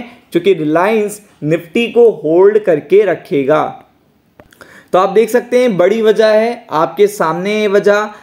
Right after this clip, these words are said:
कि रिलायंस इंडस्ट्री हमारे बाजार में क्या हुआ है, नेगेटिव ओपन हुआ है। अभी कहाँ पे देखिएगा ट्रेड हो रहा है, यूके में कैसा ट्रेड हो रहा है, ज़ीरो पॉइंट एट टू परसेंट अपसाइड।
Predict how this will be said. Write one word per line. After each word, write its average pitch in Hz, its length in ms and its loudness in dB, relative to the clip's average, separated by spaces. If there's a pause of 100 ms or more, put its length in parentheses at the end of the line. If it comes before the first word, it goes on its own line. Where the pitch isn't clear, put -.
(160)
कि 175 80 4
रिलायंस 175 540 0
इंडस्ट्री 220 520 -2
हमारे 175 400 2
बाजार 196 400 0
में 202 140 -6
क्या 202 120 2
हुआ 196 240 4
है, 214 260 0 (260)
नेगेटिव 190 680 2
ओपन 214 280 2
हुआ 208 240 2
है। 220 260 0 (320)
अभी 165 260 0
कहाँ 214 260 0
पे 220 140 2
देखिएगा 208 360 2
ट्रेड 208 280 2
हो 208 100 6
रहा 208 140 2
है, 185 280 -4
यूके 170 360 0
में 220 280 -4 (320)
कैसा 180 300 2
ट्रेड 214 280 2
हो 208 100 4
रहा 214 120 2
है, 220 140 -4 (240)
ज़ीरो 180 280 2
पॉइंट 220 280 -2 (180)
एट 196 260 2
टू 226 80 -6
परसेंट 220 480 -2 (100)
अपसाइड। 214 560 0